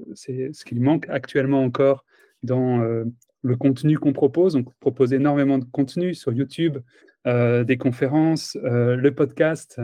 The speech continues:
merci Ali, euh, des, des articles de blog, et cetera, et cetera, des formations aussi, euh, parfois en présentiel. Euh,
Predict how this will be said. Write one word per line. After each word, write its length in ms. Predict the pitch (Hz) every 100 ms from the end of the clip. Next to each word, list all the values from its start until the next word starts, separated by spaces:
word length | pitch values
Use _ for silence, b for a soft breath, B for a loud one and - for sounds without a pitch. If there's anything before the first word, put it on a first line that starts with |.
| 123
merci 380 | 123 120 139
Ali, 300 | 131 139 156 160 B B B -
euh, 500 | 131 123 120 120 127
des, 400 | - 135 135 139
des 380 | 135 156 135 135
articles 280 | 139 127 131
de 100 | 139
blog, 460 | 131 160 165 135 135
et 100 | 131
cetera, 440 | - 135 143 139
et 40 | 135
cetera, 580 | 135 131 135 135 165 151
des 180 | 123
formations 640 | 131 151 139 139 - 156 147
aussi, 420 | 131 - 151 147
euh, 200 | 123 120
parfois 320 | 139 131 -
en 80 | 135
présentiel. 600 | 120 127 127 123 170 180 - _ b b -
Euh, 200 | 139